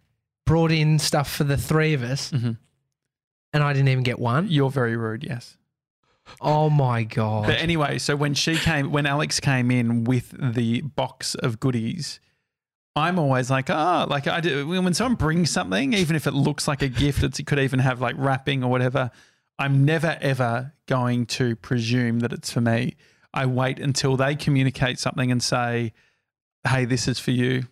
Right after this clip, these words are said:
Speaker 2: And, like, it could play
Speaker 1: Mm.
Speaker 2: for a very lo-, they could hand it to me. And I would say, "Oh, what's in your box? Like, what's in here?" Like, I, at that point, I still haven't registered that it's a gift.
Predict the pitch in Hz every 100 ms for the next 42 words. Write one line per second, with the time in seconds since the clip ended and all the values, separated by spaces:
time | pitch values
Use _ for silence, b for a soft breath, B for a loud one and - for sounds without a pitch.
0 | _ 156 139 143 135 139 151 151 175 151
1 | - 143 131 120 - 139 135 131 127 135
2 | 127 147 147 147 117 120 135 147 147 -
3 | 120 127 156 - _ _ _ - 139 135
4 | 135 135 139 156 185 120 123 151 151 147
5 | 156 147 196 - - - - - - 131
6 | 156 156 190 330 139 135 147 - b b
7 | - 139 143 139 143 - - 131 117 -
8 | 143 123 120 120 127 131 123 120 131 120
9 | - 123 127 117